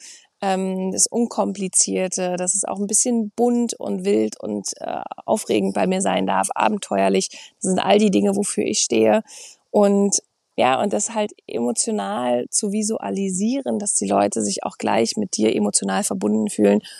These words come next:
und schon gleich dort sehen, ah, das wünsche ich mir auch in der Emotion. Und das brauchst, das braucht es dann auf dem Kanal, dass du es eben auch visuell darstellst. Mm, weil ganz, ganz viele fangen dann eben auch an,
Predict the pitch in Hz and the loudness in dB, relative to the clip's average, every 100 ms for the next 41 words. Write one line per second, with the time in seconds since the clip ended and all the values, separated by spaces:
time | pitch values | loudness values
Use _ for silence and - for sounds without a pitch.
0 | - _ _ _ - 196 196 190 190 214 | -20 _ _ _ -2 2 4 6 6 6
1 | 202 196 202 196 - 202 214 214 202 202 | 4 4 6 6 2 0 2 4 4 2
2 | 208 196 202 - 214 - 190 190 - 190 | 0 -2 -2 0 0 0 -2 -2 0 -2
3 | 185 - 196 185 185 - - - - 196 | 0 2 2 2 0 -6 -20 -12 -4 -2
4 | 202 202 196 190 - - - - 214 - | 0 4 4 4 0 -2 -10 -4 -4 -4
5 | - 247 - 320 - 175 233 214 214 - | 4 4 4 0 -2 -2 -6 -6 -8 -6
6 | 196 190 190 208 220 _ - - - 202 | -6 -4 -2 -4 -6 _ -14 -4 -2 -2
7 | 208 - 196 - 180 196 - - 190 190 | -4 -4 -6 -6 -4 -2 0 0 -2 -4
8 | 190 196 - - - - - - - 208 | -4 -6 -6 -4 0 0 0 -10 -10 -4
9 | 208 208 202 - 196 208 262 285 - 233 | -2 0 -2 0 0 0 0 -2 -2 0
10 | 240 220 214 214 - - - 208 | -2 -2 -4 -2 -2 -4 -4 0